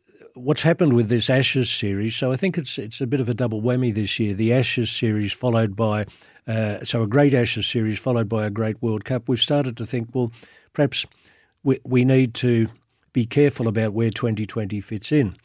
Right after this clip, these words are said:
The administrators have done two things. They've said for future franchise, uh, uh, events, so anything that comes in the future, there will be no more than four foreign players allowed on the, the ground at any one time.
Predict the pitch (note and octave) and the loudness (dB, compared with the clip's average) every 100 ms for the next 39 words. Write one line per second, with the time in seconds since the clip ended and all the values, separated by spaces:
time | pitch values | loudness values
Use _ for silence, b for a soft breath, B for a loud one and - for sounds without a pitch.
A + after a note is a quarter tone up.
0 | b b b - B2 E3 C3+ - B2 A#2+ | b b b 0 4 4 4 2 2 2
1 | A2 G2 A2 G#2+ G#2 C#3+ B2+ C3 C3 C#3 | -2 -4 -4 -4 0 2 2 2 2 2
2 | A#2 A#2+ G#2+ - A#2+ G#2+ A2 - D3 C#3 | 0 -2 -2 0 -2 -2 -8 0 2 2
3 | - A2+ G#2 b _ - B2 A#2+ A#2+ A2+ | 0 0 -2 b _ 0 2 2 0 2
4 | A2 G#2+ - A#2+ G#2+ G#2 G#2 G2+ B B | 0 -2 -2 -2 0 0 -2 -6 B B
5 | B B - A2 G#2 G#2 G#2 G2 - _ | B B -18 -10 -6 -4 -4 -8 -12 _
6 | D#2+ - - - - - - A2+ A2+ A#2 | -20 -16 -16 -18 -20 -14 -8 -2 0 0
7 | D3 - - b b - A#2 B2+ B2+ B2 | 0 -6 -10 b b -4 2 4 4 2
8 | A#2 G#2+ - B2 A2+ G#2+ G#2 G2 C3 A#2 | 0 -2 -2 0 0 -2 -4 -2 0 0
9 | - G#2 B B - A2+ A2+ A2 A2+ A#2+ | -2 -6 B B -2 2 2 4 4 4
10 | A2+ G#2+ G#2+ G#2 G2 - A#2 G#2 - A2+ | 4 2 0 -2 -4 -4 -2 -2 -2 -2
11 | G#2+ G#2 - A2 G#2 G2 G#2+ G2+ G#2 G2 | -2 -4 -4 -2 -2 -4 -6 -4 -4 -4
12 | G2 G2 G2+ A2+ A2 G2+ G#2 G2+ G2 G2 | -6 -8 -12 -12 -8 -4 -4 -4 -6 -8
13 | G2+ G2 G2 - A#2 G2+ | -6 -8 -8 -4 -2 -4